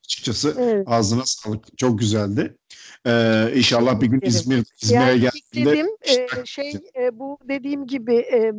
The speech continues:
Speaker 2: tabii sadece sesle ve tek başınayken anlatmak çok tuhaf
Speaker 1: Hı hı.
Speaker 2: bir şeymiş. Ben de onu deneyimlemiş oldum.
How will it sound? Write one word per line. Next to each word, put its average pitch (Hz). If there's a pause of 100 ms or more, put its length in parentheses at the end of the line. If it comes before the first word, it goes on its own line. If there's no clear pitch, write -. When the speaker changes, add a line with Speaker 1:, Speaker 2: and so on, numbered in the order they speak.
(1040)
Speaker 2:
tabii 254
sadece 277
sesle 277
ve 262
tek -
başınayken 247
anlatmak 254
çok -
tuhaf 247
Speaker 1:
Hı -
hı. 226
Speaker 2:
bir 254
şeymiş. 240
Ben 247
de 262
onu 247
deneyimlemiş 220
oldum. 214